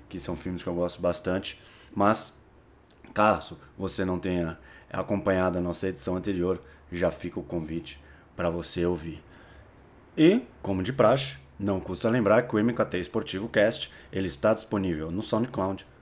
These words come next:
no iTunes, no Deezer e também no Spotify. Bom, sem mais delongas, vamos ao conteúdo que eu sei que é o que interessa.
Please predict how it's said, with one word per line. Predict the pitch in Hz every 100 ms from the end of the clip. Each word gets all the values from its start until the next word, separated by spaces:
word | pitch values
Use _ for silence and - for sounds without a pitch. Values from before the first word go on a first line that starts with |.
| -
no | 113 110
iTunes, | 104 - 90 85 - -
no | 113 120
Deezer | - 92 87 85 - - - _
e | 113 113 - - -
também | 98 85 87 - - -
no | 90 90
Spotify. | - 85 - - - - - - - - _ -
Bom, | 131 - - - -
sem | - 147
mais | 135
delongas, | 127 107 123 123 - - - -
vamos | 82 117 117
ao | 107
conteúdo | 98 95 85 82 85 - - -
que | -
eu | 92
sei | 78 - 87 - - -
que |
é | 87
o |
que | 85
interessa. | - 71 - -